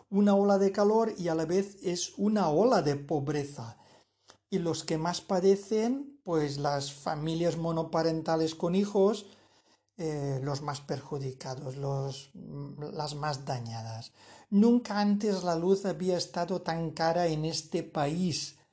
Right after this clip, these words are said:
Nunca antes la luz había estado tan cara. La factura de la luz,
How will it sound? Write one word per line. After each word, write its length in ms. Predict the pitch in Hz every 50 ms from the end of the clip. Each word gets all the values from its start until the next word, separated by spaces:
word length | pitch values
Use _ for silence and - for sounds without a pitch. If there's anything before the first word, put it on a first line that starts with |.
| _ _ _ _ - - - _ _ _ _
Nunca 580 | 180 165 170 180 185 185 175 170 - 175 165 160
antes 580 | 156 160 165 160 147 - 160 160 160 147 -
la 160 | 160 151 147 139
luz 400 | 147 156 180 190 190 190 - -
había 280 | 160 151 156 170 165 147
estado 400 | - - - 170 165 180 165 165
tan 380 | - 175 160 156 151 147 139
cara. 420 | 143 - - 151 151 143 135 131 123
La 200 | 127 139 139 139
factura 580 | - - - 117 - _ - - 196 208 202
de 120 | 170 180 175
la 120 | 170 160
luz, 260 | 156 165 180 180 180